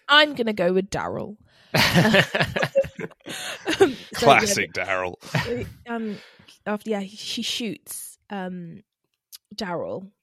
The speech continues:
Speaker 1: Brian, whatever his name is,
Speaker 2: Mm.
Speaker 1: to, you know, protect Joe, 'cause Joel, 'cause he's, he's losing the fight. And, um, yeah, I just had this really sad thought of, like,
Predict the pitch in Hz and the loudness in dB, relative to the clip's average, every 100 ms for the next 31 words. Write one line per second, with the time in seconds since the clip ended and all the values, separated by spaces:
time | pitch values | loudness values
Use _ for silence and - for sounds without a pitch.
0 | _ 170 156 156 175 - 190 160 180 156 | _ -6 -4 -6 -10 -10 -10 -8 -10 -10
1 | 160 170 - 123 - - - - - - | -12 -12 -10 -12 -14 -20 -20 -20 -20 -20
2 | - - - 202 175 - - 185 180 - | -20 -16 -8 -6 -6 -8 -6 -4 -4 -6
3 | - - - 214 - - - 165 170 180 | -14 -20 -12 -8 -6 -4 -2 -2 -2 -6
4 | - - - - 175 165 - - 175 - | -10 -12 -10 0 0 0 -4 -6 -6 -6
5 | - - _ _ _ - 202 185 208 185 | -12 -14 _ _ _ -4 -2 2 2 2
6 | 170 - 180 156 - - - 196 190 185 | -4 -2 -2 -2 -6 -16 -6 -2 0 0
7 | 180 175 - _ _ _ - - - 311 | -2 -6 -10 _ _ _ -20 -18 -2 0
8 | 349 - 349 320 - 294 285 262 226 - | 2 0 -4 -2 -2 -2 -2 -4 -4 0
9 | 240 240 208 202 | 0 0 -2 -6